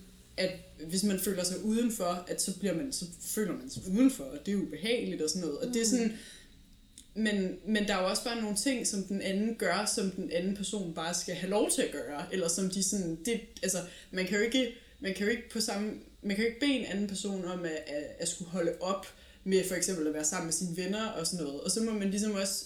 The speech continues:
Speaker 1: jeg tror, det er så vigtigt at, at, at på en eller anden måde få den der sådan, blive klar over, at det også er okay at føle de der ting nogle gange, og at de ting så ligesom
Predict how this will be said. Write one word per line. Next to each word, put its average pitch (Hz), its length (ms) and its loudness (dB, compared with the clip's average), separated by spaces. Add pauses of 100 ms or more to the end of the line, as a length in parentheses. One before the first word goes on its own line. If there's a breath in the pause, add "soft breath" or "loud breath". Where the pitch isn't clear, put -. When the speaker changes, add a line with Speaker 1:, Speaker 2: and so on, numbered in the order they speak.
Speaker 1:
jeg 190 80 -2
tror, 220 140 -4
det 208 60 -4
er 208 40 -2
så 226 200 0
vigtigt 233 340 0
at, - 320 0 (120)
at, 175 120 2 (160)
at 175 100 -2
på 208 100 -2
en - 20 4
eller 190 140 0
anden 180 140 -2
måde 190 60 0
få 214 200 -2
den 190 240 -2
der 165 160 2
sådan, 170 340 -2 (480 loud breath)
blive 196 180 0
klar 247 340 0
over, 170 200 4
at - 200 0
det 170 120 2
også 180 140 0
er - 80 -2
okay 311 560 2
at 180 100 0
føle 226 480 2
de 202 100 2
der - 420 -2
ting 202 280 2
nogle 185 140 0
gange, 170 340 -2
og 170 140 0
at - 120 -4
de 202 60 0
ting 190 300 0
så 175 120 -2 (600 loud breath)
ligesom 170 380 -2